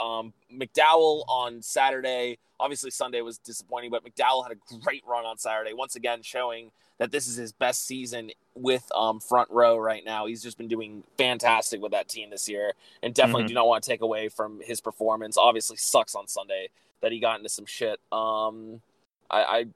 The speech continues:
Speaker 1: I, and I just don't even know how Austin Dillon's in seventeenth in points. I just, I, consistency, baby. That's
Speaker 2: Yeah.
Speaker 1: how you do it. Yeah.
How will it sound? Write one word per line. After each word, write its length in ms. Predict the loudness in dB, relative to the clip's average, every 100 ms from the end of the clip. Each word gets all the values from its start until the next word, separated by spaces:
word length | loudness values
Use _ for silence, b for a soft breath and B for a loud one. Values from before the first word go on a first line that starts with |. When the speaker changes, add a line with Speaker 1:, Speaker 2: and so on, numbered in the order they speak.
| _ -14
Speaker 1:
I, 100 | -10 -10
and 520 | -14 -6 -4 -4 -2 4
I 80 |
just 240 | 4 4 0
don't 160 | -4
even 180 | -4 -6
know 120 | -4
how 160 | 2 4
Austin 260 | 2 -2 -8
Dillon's 240 | -10 -10
in 80 | -10
seventeenth 400 | -8 -8 -14 -20
in 80 | _
points. 260 | -16 -14
I 40 | -14
just, 240 | -14 -18 _ -18 -18
I, 40 | -18 -20 -20 -20 B B _ _ _ _ _ -10
consistency, 580 | -4 -2 0 -4 -6
baby. 280 | -4 -4 -6 -12 _ _ _ _ _ _ 4
That's 60 |
Speaker 2:
Yeah. 60 | 6
Speaker 1:
how 80 | 6
you 100 | 4
do 160 | -2
it. 80 | -2 _ _ _ _
Yeah. 200 | -6 -6